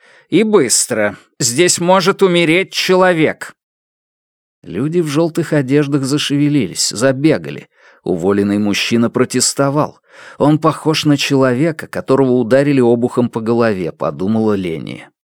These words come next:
«По-видимому, я доставляю неприятности», сказал Рафил. «Замолчи»,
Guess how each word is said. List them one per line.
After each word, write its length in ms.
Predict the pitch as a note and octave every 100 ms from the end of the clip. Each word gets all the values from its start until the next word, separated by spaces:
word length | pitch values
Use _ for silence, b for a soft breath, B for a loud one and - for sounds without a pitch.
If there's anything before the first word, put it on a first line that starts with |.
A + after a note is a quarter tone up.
| _ _ _ _ _ _ _ _ _
«По-видимому, 1040 | - B2+ B2+ B2 B2+ C3+ B2+ C3 C#3 C3+ - _ _ _ _ _ _ _
я 340 | - C#3+ C#3+ C#3 D#3 _
доставляю 960 | C3 B2+ - - B2+ D3 C3 B2+ B2+ A#2+
неприятности», 1300 | B2+ B2 D3 C3+ B2+ A#2 G#2 - F3+ - - - - - b b b b
сказал 500 | - D#2 D2+ F2+ F2
Рафил. 420 | D2+ - - - _ _ _ B B B B B B B B B -
«Замолчи», 960 | A#2+ E3+ F#3+ G3 D#3+ - - D#3 C3+